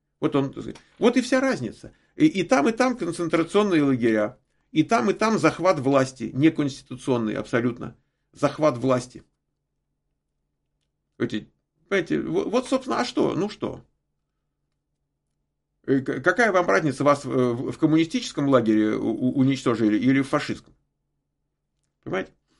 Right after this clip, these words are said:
Поэтому, э, она была фашисткой. Это две фашистские страны столкнулись в борьбе за монополию. Кто из них там будет, э, руководить Европой, владеть Европой? Они же, мы, говорят,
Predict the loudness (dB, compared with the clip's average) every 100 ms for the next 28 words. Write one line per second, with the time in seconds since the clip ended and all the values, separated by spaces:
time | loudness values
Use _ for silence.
0 | _ _ _ 2 2 4 2 4 2 2
1 | 0 2 0 0 2 2 2 0 -4 -4
2 | -6 -4 -4 -2 -2 -2 0 -2 -2 -6
3 | -6 -8 -2 0 0 -2 -2 -4 -2 -4
4 | -4 -10 _ _ _ _ _ _ -12 -2
5 | 0 2 0 2 2 2 2 -2 0 0
6 | -2 -12 _ _ _ _ _ _ 4 6
7 | 6 4 -4 -4 -4 -4 -10 -10 -2 0
8 | 0 -2 -4 -4 -6 -8 -6 -6 0 0
9 | 0 0 0 0 -2 -12 _ -14 0 0
10 | 2 0 -4 _ -8 -6 -6 -10 -16 _
11 | _ _ _ _ _ -2 2 2 4 4
12 | 2